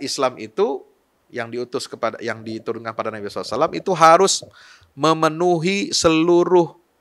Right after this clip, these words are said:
kemaslahatan hamba. Harus bisa menjamin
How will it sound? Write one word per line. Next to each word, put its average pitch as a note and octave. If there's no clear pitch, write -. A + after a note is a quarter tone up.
kemaslahatan D3
hamba. G#2+
Harus D3
bisa D3
menjamin C#3+